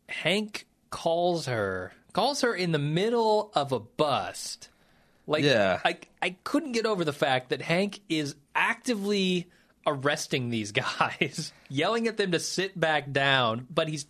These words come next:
Speaker 1: he's calling his wife on the phone
Speaker 2: No, I
Speaker 1: at the
Speaker 2: feel
Speaker 1: same
Speaker 2: like
Speaker 1: time.
Speaker 2: Marie, like, texts him, "Call me, nine one one," you know, and
Speaker 1: She
Speaker 2: he's in
Speaker 1: pretended like it was a big
Speaker 2: and he,
Speaker 1: emergency.
Speaker 2: he, and he's just as he's about to bust in his place, he's like, "Jesus Christ, Marie."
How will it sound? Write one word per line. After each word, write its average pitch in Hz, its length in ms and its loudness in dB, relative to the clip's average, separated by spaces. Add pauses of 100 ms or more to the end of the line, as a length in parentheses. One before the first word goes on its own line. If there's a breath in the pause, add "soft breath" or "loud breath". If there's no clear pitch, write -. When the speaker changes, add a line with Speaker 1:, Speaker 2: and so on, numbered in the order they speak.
Speaker 1:
he's 156 240 -6
calling 156 480 0
his 127 160 -2
wife 110 320 -2
on 107 60 -10
the 101 60 -10
phone 196 100 0
Speaker 2:
No, 202 60 6
I - 20 4
Speaker 1:
at 190 80 2
the - 40 -8
Speaker 2:
feel 247 120 2
Speaker 1:
same 226 80 4
Speaker 2:
like 202 80 2
Speaker 1:
time. 170 100 4
Speaker 2:
Marie, 160 580 4
like, 123 360 4
texts 147 420 2
him, 139 560 6
"Call 139 400 4
me, 117 160 4
nine 117 300 6
one 113 240 4
one," 98 640 4
you 104 220 0
know, 101 260 4
and 98 140 4
Speaker 1:
She 131 80 2
Speaker 2:
he's 135 160 2
in 143 60 4
Speaker 1:
pretended 127 260 2
like 117 180 0
it 123 60 2
was 113 160 -2
a - 20 -8
big 107 360 -2
Speaker 2:
and 135 180 4
he, 156 40 6
Speaker 1:
emergency. 175 300 0 (140)
Speaker 2:
he, 147 60 2
and 147 100 2
he's 160 180 4
just 151 380 2
as 139 120 4
he's 131 140 0
about 123 280 4
to 117 40 -2
bust 113 340 4
in 110 140 2
his 95 160 -2
place, 101 300 2
he's 95 100 -8
like, 101 140 -4
"Jesus 147 420 0
Christ, 123 400 2
Marie." 110 420 2